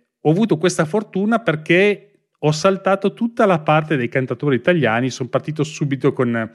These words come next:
le cose di heavy metal, chiamiamolo così, hard rock heavy metal, e quindi me la sono subito saltata quella, e la ringrazio tra l'altro. Io non so te se hai avuto questo tipo di esperienze di vedere,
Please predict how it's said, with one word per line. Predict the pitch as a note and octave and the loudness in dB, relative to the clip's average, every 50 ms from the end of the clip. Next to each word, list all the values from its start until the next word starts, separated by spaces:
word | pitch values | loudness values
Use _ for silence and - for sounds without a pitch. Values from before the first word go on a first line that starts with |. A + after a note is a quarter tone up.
| _ - - - _ _ | _ -20 -20 -20 _ _
le | B2 B2+ C3 | 0 0 0
cose | - - D3 C#3 B2 C#3 C3+ - - | 2 2 2 4 2 0 -2 -2 -8
di | - C3 B2+ A#2 F#2+ G2+ A2+ B2+ A#2+ B2+ C#3+ D#3 D#3 D#3 | -14 -14 -14 -14 -14 -14 -14 -10 -8 -6 -6 -6 -2 -2
heavy | C#3 C3 B2 C#3 | -2 0 2 2
metal, | B2 C3 C3+ C3 A#2+ - A#2+ G#2+ G2+ | 2 4 2 2 2 2 -2 -4 -2
chiamiamolo | - B2 A#2 A#2 A#2 A#2 A2 | -2 -4 -2 -2 -2 -2 -2
così, | B2+ A#2+ A#2 B2 | -4 -4 -4 -2
hard | B2 C3 C3+ C3+ - - | 0 2 2 2 0 0
rock | B2+ C3 C3 B2+ - - | 2 2 2 2 2 0
heavy | B2+ A#2+ A2+ A#2 A2+ | 0 0 0 0 -2
metal, | A#2 A2+ G#2 G2 - A2+ G#2 G#2 G#2+ - _ - - - _ - | -2 -2 -4 -4 -4 -4 -4 -4 -8 -12 _ -20 -20 -20 _ -2
e | F3 D#3+ | -2 0
quindi | D#3 F#3+ E3+ D#3+ | 2 2 4 4
me | D3 | 4
la | C#3 C3+ | 4 4
sono | C3+ - C#3+ B2+ | 2 0 -2 -2
subito | - - D#3+ D3+ E3+ - C#3 | 0 0 0 0 2 2 0
saltata | C3 - C#3 B2 A2 - A#2 A2 A2 - A#2+ A2 | 0 2 0 -2 0 0 0 -2 0 -2 -4 -4
quella, | - A#2 G#2+ G2+ G#2 G#2+ A#2 B2 | -4 -4 -4 -4 -4 -6 -6 -4
e | C3+ B2+ A2+ G2+ G#2 | -2 -4 -4 -4 -6
la | A2 A2 | -8 -6
ringrazio | G#2+ A#2 A#2 A2+ G#2+ G#2 G2+ G#2 G2+ - - A2 | -4 -2 -2 -2 -2 -2 -4 -6 -6 -8 -10 -10
tra | - G#2 G2+ | -10 -10 -10
l'altro. | G2 F#2+ F#2+ G2+ G2+ - C3 | -10 -10 -12 -12 -8 -4 0
Io | C#3 D#3 | 0 2
non | E3+ D#3 D3+ | 2 2 2
so | D#3 E3 D3+ | 2 0 0
te | D#3 F3 F#3 F#3+ E3 D3+ - - - - | 2 2 2 2 2 -2 -8 -18 -20 -4
se | - - | 2 2
hai | D3+ C#3 | 2 4
avuto | D3+ E3+ F3 E3+ | 4 2 2 2
questo | D#3 D#3 D3+ D#3 D3 | 2 0 0 -2 -2
tipo | D3 F3 D#3 E3+ | -2 0 0 0
di | F3+ C3+ C3 | 2 2 0
esperienze | - - - - C#3 C3+ D3 D#3 D3 C3 A#2+ A2+ - A#2 | 0 0 0 0 2 4 4 4 4 4 2 0 -2 -4
di | A#2 A2+ | -4 -4
vedere, | A#2 A#2+ A2+ B2+ C3 C3 B2 B2+ B2 A#2 A2 G#2 | -4 -2 0 2 4 4 4 4 2 2 0 -2